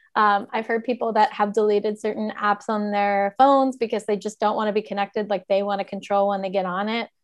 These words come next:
Um, I'm a no notifications person. So, like, if I, I don't wanna get notifications when I get retweets or posts or likes or anything, because then I'll be on it all day looking at how many people are responding or if they are, right?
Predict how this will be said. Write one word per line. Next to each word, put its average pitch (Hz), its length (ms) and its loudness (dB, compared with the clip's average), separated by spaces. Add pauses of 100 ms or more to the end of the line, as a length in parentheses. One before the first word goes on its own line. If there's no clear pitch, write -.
(220)
Um, 190 260 -4
I'm 202 200 -2
a 208 80 0
no 208 180 0
notifications 226 720 2
person. 262 540 2
So, 196 320 4
like, 190 200 2
if 208 120 -10
I, 190 420 -2 (100)
I 208 220 -2
don't 233 120 2
wanna 226 200 0
get 226 320 0 (260)
notifications 220 720 0
when 208 140 -2
I 202 140 0
get 202 280 0 (320)
retweets 220 480 0
or 196 80 -2
posts 202 520 -4
or 196 160 4
likes 202 400 0
or 196 100 0
anything, 202 480 -2 (320)
because 202 240 -4
then 196 100 -2
I'll 220 80 2
be 285 120 4
on 427 160 4
it 277 100 2
all 220 160 6
day 202 280 2
looking 240 320 0
at 247 180 -2
how - 100 -8
many 262 160 0
people 277 300 -2
are 302 120 4
responding 311 640 0
or 202 260 2
if 240 140 -4
they 285 160 6
are, 262 320 4
right? 208 320 0